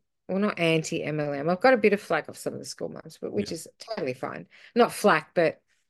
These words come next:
Speaker 1: like, sideways glances, you know.
Speaker 2: <laughs>
Speaker 1: Um, and it's cool 'cause I don't get it, not, uh, not a problem. But, um, I was having a conversation with Teresa, and I was saying to her,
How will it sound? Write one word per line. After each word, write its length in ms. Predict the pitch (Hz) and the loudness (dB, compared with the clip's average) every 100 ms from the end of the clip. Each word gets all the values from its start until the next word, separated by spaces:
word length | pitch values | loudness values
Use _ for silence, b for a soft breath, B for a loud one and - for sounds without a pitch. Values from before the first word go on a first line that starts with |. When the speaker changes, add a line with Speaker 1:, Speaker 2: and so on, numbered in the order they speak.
| _ - | _ -4
Speaker 1:
like, 280 | 160 147 _ | -4 -4 _
sideways 760 | - - 175 165 165 156 151 156 | -6 2 4 4 2 2 2 2
glances, 680 | - 147 139 131 135 127 196 | 0 0 -2 -6 -6 0 0
you 160 | 147 | 0
know. 240 | 139 139 160 | 0 0 0
Speaker 2:
<laughs> 40 | - _ _ B B B B B | -6 _ _ B B B B B
Speaker 1:
Um, 380 | - 185 180 175 | 2 6 6 4
and 180 | - 226 | 4 6
it's 140 | 233 - | 6 4
cool 260 | - 226 | 6 6
'cause 200 | 165 175 | 6 0
I 80 | 185 | 2
don't 220 | 180 175 | 2 0
get 100 | 170 | -2
it, 160 | 165 165 | -2 -4
not, 220 | 170 160 | -4 -6
uh, 220 | 170 - - - | -8 -10 -18 -12
not 220 | 170 165 | -6 -6
a 40 | 156 | -2
problem. 380 | 202 175 156 165 | 0 2 2 4
But, 180 | 170 - | 2 2
um, 260 | 185 175 - | -2 -2 0
I 80 | |
was 120 | 190 196 | 0 2
having 200 | 202 196 | 2 2
a 80 | |
conversation 720 | 185 185 180 226 254 254 202 165 | 0 -2 0 0 0 0 -2 0
with 340 | 165 165 - _ b b b b _ | -2 -2 -12 _ b b b b _
Teresa, 460 | - 196 170 165 165 | -4 2 4 4 4
and 140 | 165 | 2
I 40 | 165 | 0
was 120 | 175 | -2
saying 360 | 202 190 190 190 | 0 0 0 -4
to 140 | 196 | -6
her, 480 | 175 165 156 151 | -2 2 2 0